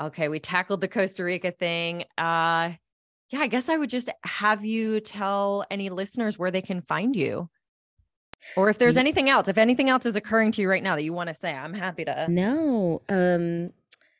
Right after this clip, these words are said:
Speaker 2: yeah, come hang out with me on Instagram, Body Image with Brie. You can also follow my, uh, other Instagram page that we're starting,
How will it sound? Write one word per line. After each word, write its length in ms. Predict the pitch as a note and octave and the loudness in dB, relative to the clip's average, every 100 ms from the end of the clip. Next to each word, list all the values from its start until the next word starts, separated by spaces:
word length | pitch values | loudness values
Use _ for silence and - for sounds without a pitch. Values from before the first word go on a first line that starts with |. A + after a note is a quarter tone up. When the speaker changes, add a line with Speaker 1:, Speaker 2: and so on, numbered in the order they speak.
| _ _ _ _ _ _ - | _ _ _ _ _ _ -12
Speaker 2:
yeah, 320 | F3 F3 B3+ - | -4 -4 -4 -10
come 300 | - - A3 | -14 -8 -4
hang 300 | G#3+ G#3 A3+ | -4 -4 -6
out 180 | G3 F#3+ | -4 -6
with 220 | A3+ A3 G#3+ | -6 -6 -6
me 280 | G#3 A#3 B3 | -4 -4 -4
on 160 | F#3+ | -4
Instagram, 720 | F3+ F3 - A3 A3+ B3+ D#4+ - _ _ _ _ _ - | -4 -4 -6 -2 0 0 -2 -6 _ _ _ _ _ -6
Body 180 | F3+ F#3+ | -2 -2
Image 180 | G3 G3+ | -4 -4
with 140 | F#3+ | -4
Brie. 380 | G3 F#3+ C4 - | -4 -2 -4 -6
You 180 | - F3 | -6 -4
can 160 | F#3 | -4
also 300 | - F3 - | -6 -6 -6
follow 600 | F3+ F3+ E3+ F3 F3+ F3+ - | -4 -2 0 2 2 0 -2
my, 540 | F3 E3+ E3 E3 E3 - _ _ _ _ - | -4 -2 -2 -2 -4 -8 _ _ _ _ -8
uh, 160 | E3 - | -6 -4
other 160 | E3+ F3 | -2 0
Instagram 520 | F3 E3+ F3 F3+ E3+ | -2 -4 -4 -2 -2
page 240 | E3+ E3+ | -2 -4
that 120 | - D3+ | -4 -6
we're 100 | F3 | -4
starting, 540 | F3 E3+ E3+ F3 - | -2 -2 -2 -4 -6